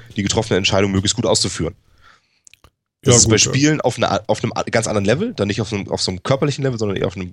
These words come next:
Speaker 1: auf einem, auf einem Kopflevel, ähm, ist das eben genauso,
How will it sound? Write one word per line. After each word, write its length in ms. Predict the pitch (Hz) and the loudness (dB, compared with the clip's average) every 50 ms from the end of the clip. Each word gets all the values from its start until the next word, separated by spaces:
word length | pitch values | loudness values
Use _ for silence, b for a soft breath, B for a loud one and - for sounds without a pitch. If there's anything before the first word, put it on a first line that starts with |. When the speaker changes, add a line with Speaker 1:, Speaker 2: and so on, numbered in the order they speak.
| - - | -10 -10
Speaker 1:
auf 140 | - - | -10 -10
einem, 280 | - 90 90 90 - - | -8 -10 -10 -10 -10 -10
auf 160 | - - - | -10 -10 -10
einem 80 | - 85 | -14 -6
Kopflevel, 540 | - - - - - 110 113 117 117 117 117 B B B B _ - - - - - - | -6 -6 -4 -2 -2 0 2 2 0 0 -2 B B B B _ -12 -10 -8 -6 -4 -4
ähm, 320 | - 69 87 107 107 101 - | -2 -2 -2 -2 -4 -6 -6
ist 680 | - - - - - - - - - - - - - 104 | -4 -4 -4 -4 -6 -8 -8 -4 -4 -4 -4 -2 0 0
das 100 | 101 - | 2 2
eben 420 | 78 113 110 107 101 90 - - - 101 110 | 2 2 2 0 -2 -4 -6 -10 -14 -4 -2
genauso, 460 | 113 113 110 123 120 90 78 - - | 2 2 4 2 2 0 -2 -6 -10